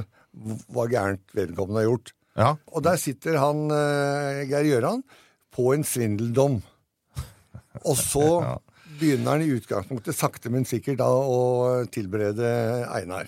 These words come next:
Speaker 2: Ja. Og dette var altså mannen som vi snakket om, eh, i forrige episode også,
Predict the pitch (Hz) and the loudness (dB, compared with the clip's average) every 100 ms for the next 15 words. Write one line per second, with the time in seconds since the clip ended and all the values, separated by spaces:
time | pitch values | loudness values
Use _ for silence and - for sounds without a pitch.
0 | - - 87 85 - _ _ _ _ - | -6 0 2 2 -4 _ _ _ _ -12
1 | - - 160 165 196 - 185 156 127 135 | -12 0 2 4 2 2 2 4 4 6
2 | 170 156 - 123 - 151 160 - 123 120 | 4 4 2 0 0 2 2 2 2 6
3 | 120 117 139 139 - 135 139 135 135 - | 4 4 0 0 0 2 0 0 -2 0
4 | 92 95 95 104 110 117 117 113 101 - | 2 2 4 4 4 4 4 4 0 0
5 | 104 110 104 120 87 80 90 95 87 98 | 0 0 0 0 0 0 0 0 -2 -4
6 | 104 113 87 80 101 101 - | -2 -2 0 0 0 0 2